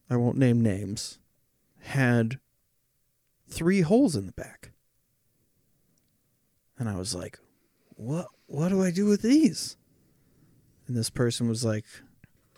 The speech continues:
"Put your dick in one of 'em." And I was like, "Which one?" And, and then I had that thought. I was like, "Well, I've already, I've already put my dick in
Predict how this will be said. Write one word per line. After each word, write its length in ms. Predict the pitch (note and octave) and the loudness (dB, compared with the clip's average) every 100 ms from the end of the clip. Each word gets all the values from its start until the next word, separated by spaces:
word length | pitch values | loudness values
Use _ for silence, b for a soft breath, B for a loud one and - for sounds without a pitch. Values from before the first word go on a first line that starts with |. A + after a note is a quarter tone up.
| _ _ _ - | _ _ _ -8
"Put 160 | D#3 C3+ | -6 -2
your 140 | B2 | -2
dick 320 | C3 E3 A#3+ | 0 0 0
in 60 | - | -4
one 160 | A2 - | -6 -8
of 120 | - | -16
'em." 80 | - _ _ _ _ _ _ _ - | -20 _ _ _ _ _ _ _ -10
And 120 | C#3 | -6
I 40 | B2 | -4
was 120 | A#2 | 0
like, 120 | A#2+ | 0
"Which 300 | A2+ D#3+ - B2+ | 2 2 2 -2
one?" 440 | D3+ B3 C#4+ - _ _ _ b b b b b b b _ _ _ - | 2 2 2 -2 _ _ _ b b b b b b b _ _ _ -8
And, 260 | B2 B2 - | -2 -2 -4
and 160 | C3+ B2 | -2 2
then 160 | B2 | 4
I 100 | B2 | 4
had 180 | B2 C3+ | 4 4
that 180 | A#2+ A2 | 2 2
thought. 240 | C#3 D3 | 2 4
I 40 | A#2+ | 4
was 140 | A2 | 2
like, 140 | A2 G#2+ | 0 0
"Well, 180 | G#2 | -2
I've 80 | G#2 | -2
already, 200 | A2+ A#2+ G#2 G2 _ _ _ _ _ | 0 -2 -4 -12 _ _ _ _ _
I've 80 | - | 0
already 160 | A3 | 2
put 120 | C#3+ B2+ | 2 2
my 60 | |
dick 140 | G#2 A2 | 2 0
in 160 | F#2 | -2